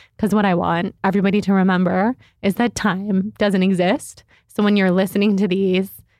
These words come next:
even though I recorded them yesterday, when you hear them, it's like we're all gonna be in the room together. And they had so many powerful things to say. So they're calling them, like, these transmissions and activations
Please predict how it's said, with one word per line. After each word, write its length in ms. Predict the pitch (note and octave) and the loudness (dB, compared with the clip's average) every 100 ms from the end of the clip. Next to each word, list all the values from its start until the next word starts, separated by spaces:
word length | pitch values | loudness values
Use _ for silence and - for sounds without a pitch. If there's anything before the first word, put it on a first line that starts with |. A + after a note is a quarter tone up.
| _ _ | _ _
even 200 | A#3 G#3 | 0 2
though 100 | G3+ | 2
I 80 | F#3 | 2
recorded 480 | F#3 G3 - F#3 F3+ | 2 0 0 0 0
them 400 | F3+ F3 F#3+ F#3 - _ | 0 0 0 -2 -6 _
yesterday, 720 | F#3+ F3 E3+ - F3+ - A3+ - - _ - | 0 0 -2 -4 -4 -2 -4 -6 -18 _ -2
when 180 | G3 | 2
you 120 | A3 B3 | 2 2
hear 260 | G#3 F#3 | 0 0
them, 340 | F3 E3+ F#3 F#3 | 0 0 -2 -2
it's 120 | G#3 | -2
like 160 | G3+ G3 | -2 -2
we're 100 | G#3 | 0
all 360 | F3+ E3+ E3 F3+ G#3 | 0 0 0 -2 -4
gonna 160 | F#3+ F#3+ | 0 2
be 80 | |
in 80 | F#3 | 2
the 60 | F3+ | 2
room 200 | E3+ G3 | 2 0
together. 460 | G3 D#3+ E3 G#3 D4+ - - - _ _ | 0 -2 -2 -2 -4 -10 -20 -20 _ _
And 600 | A3 G#3+ G3+ F3+ F3+ F#3 - _ | 0 2 2 2 0 -2 -8 _
they 140 | A#3 | 0
had 220 | G3 F#3 A3 | 0 0 -4
so 240 | - - - | -6 -12 -16
many 120 | - _ | -20 _
powerful 380 | - F3+ F#3+ - | -6 -4 -2 -4
things 280 | - A3 A#3+ | -2 0 0
to 120 | B3+ | -2
say. 440 | A#3 G#3+ G3+ G#3 C4+ - - _ | -2 -2 0 0 -2 -14 -20 _
So 160 | - | -2
they're 120 | A#3+ B3+ | 0 -2
calling 440 | - A3+ A3 A#3+ | 0 0 2 2
them, 240 | A#3 F#3+ | 2 0
like, 280 | F3+ F3+ F#3 | 0 -2 -2
these 260 | - G3 - | -2 -2 -2
transmissions 1040 | - G#3 G#3 F3 G3 F#3 G3 E3+ F#3 A#3+ | -2 0 2 2 0 0 -2 0 2 0
and 200 | - G3 | 0 -2
activations 880 | - G3 - F#3 G#3 F#3+ - F#3 G#3+ | 0 -2 -2 0 0 -2 -6 -4 -4